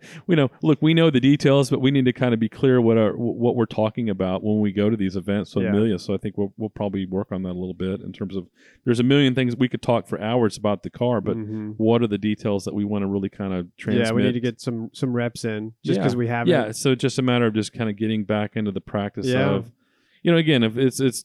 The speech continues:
Speaker 1: to, for us to go to a car event and just to participate and bring a cool car and hang out with our friends is one thing, but when we go kind of with our manufacturer hat on, it's kind of a different, a different standard as far as what we have to be
Speaker 2: Mm-hmm.
Speaker 1: ready for.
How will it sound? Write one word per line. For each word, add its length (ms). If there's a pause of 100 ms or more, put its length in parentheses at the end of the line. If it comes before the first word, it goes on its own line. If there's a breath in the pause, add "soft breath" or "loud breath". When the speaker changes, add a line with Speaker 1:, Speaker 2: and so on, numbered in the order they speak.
Speaker 1:
to, 200
for 180
us 140
to 100
go 160
to 180
a 60
car 320
event 420 (360)
and 140
just 180
to 80
participate 840
and 80
bring 140
a 60
cool 280
car 500 (320)
and 100
hang 180
out 80
with 100
our 80
friends 360
is 140
one 180
thing, 220
but 180
when 220
we 80
go 200
kind 220
of 180
with 160
our 80
manufacturer 680
hat 240
on, 300 (440)
it's 160
kind 160
of 80
a 60
different, 420 (200)
a 80
different 320
standard 400
as 100
far 160
as 140
what 120
we 120
have 240
to 240 (360)
be 220
Speaker 2:
Mm-hmm. 80
Speaker 1:
ready 180
for. 360